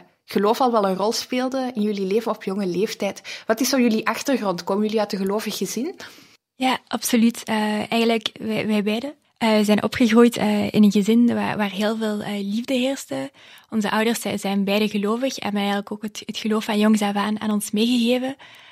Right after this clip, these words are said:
Speaker 2: Eh, het verhaal uit de kinderbijbel, we gingen op zondag naar de mis.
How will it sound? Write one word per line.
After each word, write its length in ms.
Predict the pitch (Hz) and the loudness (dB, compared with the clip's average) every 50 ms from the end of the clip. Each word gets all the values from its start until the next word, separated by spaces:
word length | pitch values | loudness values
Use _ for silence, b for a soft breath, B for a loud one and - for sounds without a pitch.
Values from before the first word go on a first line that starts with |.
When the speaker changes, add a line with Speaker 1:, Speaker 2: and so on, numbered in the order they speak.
| B B B | B B B
Speaker 2:
Eh, 140 | - 220 214 | -10 -8 -6
het 120 | 214 214 - | -6 -8 -8
verhaal 300 | - 214 202 202 208 214 | -10 -6 -4 -2 0 0
uit 120 | 214 214 | 0 -2
de 60 | 208 | -4
kinderbijbel, 680 | - - 214 226 233 233 220 208 208 208 214 214 220 214 | -2 -2 0 0 0 0 -2 -2 -4 -4 -4 -4 -4 -4
we 60 | 214 | -2
gingen 160 | 208 202 202 | -2 -2 -2
op 80 | 202 208 | -4 -4
zondag 320 | - - 208 208 202 - | -4 -4 -2 -2 -2 -2
naar 140 | - 196 196 | -4 -6 -4
de 80 | 196 196 | -2 -2
mis. 360 | 196 220 262 - - - - | -2 -2 -2 -4 -8 -16 -16